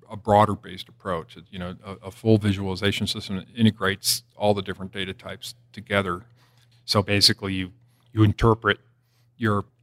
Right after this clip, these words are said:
some portion of a lease, like where you're gonna put a pad. You do that project in a system like Kingdom or,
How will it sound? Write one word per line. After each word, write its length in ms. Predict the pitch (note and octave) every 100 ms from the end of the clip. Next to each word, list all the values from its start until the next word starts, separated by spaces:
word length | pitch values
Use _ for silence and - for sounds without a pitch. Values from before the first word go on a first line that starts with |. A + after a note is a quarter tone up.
| _
some 160 | - A2+
portion 260 | - G#2+
of 80 | A2
a 60 | G2+
lease, 360 | G#2 A#2 A2+ G2+
like 140 | F#2
where 120 | G2+
you're 80 | F#2
gonna 100 | F#2+
put 180 | - G2
a 40 |
pad. 500 | - A2+ G#2+ A2 G2+ - _ _ -
You 80 | G#2
do 160 | A2
that 160 | G#2+ G2
project 480 | - G#2+ G#2 G2+ -
in 80 | F2+
a 40 |
system 320 | - G#2 G2
like 140 | F2+ F2+
Kingdom 600 | - A2 G#2+ G#2 G2+ F2+
or, 440 | G#2+ F2 F2 F2